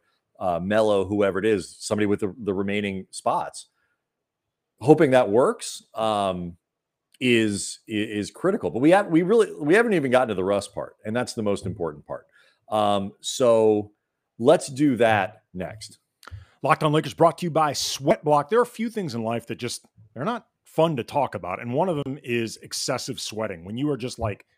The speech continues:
Speaker 2: for example, sweating through a shirt for no reason, it's not even that hot outside, and it becomes embarrassing. You become self-conscious. I don't have to worry about that, and that's why I use Sweatblock antiperspirant wipes. Sweatblock, stronger, more effective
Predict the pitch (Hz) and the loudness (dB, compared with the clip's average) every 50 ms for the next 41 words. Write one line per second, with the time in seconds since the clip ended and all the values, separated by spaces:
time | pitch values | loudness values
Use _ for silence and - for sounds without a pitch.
0 | _ _ - 131 123 101 131 135 123 - 131 113 - - - - 120 139 139 147 | _ _ -6 -6 -2 0 0 0 0 -2 -4 -4 -4 -4 -4 0 0 0 0 0
1 | 147 143 135 135 - _ _ _ _ _ _ - 143 143 135 - - - 123 120 | -2 -4 -6 -8 -10 _ _ _ _ _ _ 0 2 2 2 2 0 -2 -2 -2
2 | 113 120 - _ _ _ _ _ _ _ - 120 117 127 151 190 208 180 156 147 | -2 -4 -6 _ _ _ _ _ _ _ -4 0 4 6 8 10 10 8 8 6
3 | 143 127 117 127 123 127 117 - 107 - - 151 165 180 160 160 151 131 101 107 | 6 4 2 0 -2 -2 -4 -8 -8 -6 -4 -4 -2 -2 -2 -2 -4 -4 -4 -2
4 | 131 131 120 117 113 - - 123 117 110 104 _ _ _ _ - 202 247 247 285 | -2 -2 -2 -2 -4 -6 -6 -6 -6 -6 -8 _ _ _ _ -8 -6 -6 -4 -4
5 | - 269 277 262 277 269 226 208 233 262 262 220 - - 98 90 - 95 131 135 | -4 -4 -4 -4 -4 -2 0 0 2 2 2 0 -2 -4 -8 -10 -10 -8 -6 -6
6 | 190 190 175 - 196 180 175 - - 196 190 185 - 196 180 - - _ _ _ | -6 -6 -4 -4 -4 -4 -4 -6 -10 -10 -8 -6 -4 -4 -4 -6 -8 _ _ _
7 | _ _ _ - 254 359 359 220 165 - 123 110 117 117 113 110 107 117 120 - | _ _ _ -6 -2 2 4 4 4 4 2 0 2 2 2 2 2 0 0 0
8 | 175 202 208 202 202 - 208 202 190 190 180 180 180 156 - - - - - - | -2 -2 -4 -6 -6 -4 -4 -4 -4 -4 -6 -6 -8 -8 -10 -10 -12 -10 -6 -4
9 | 180 180 - 175 165 170 165 - 165 151 - - - 196 190 - - 123 - 98 | -4 -4 -2 -2 -2 -2 -2 -4 -8 -12 -10 -8 -10 -10 -8 -6 -8 -8 -6 -4
10 | 101 104 104 - - - - 175 202 - - 185 180 185 180 - - - - 147 | -6 -6 -6 -6 -6 -4 -2 -2 -2 0 0 0 0 0 -2 -6 -8 -4 -2 0
11 | 151 170 170 110 92 90 92 107 143 160 151 - - 175 165 - - 170 151 143 | 0 0 0 -4 -8 -8 -6 -4 -2 -2 -2 -2 -4 -4 -4 -2 -4 -6 -6 -6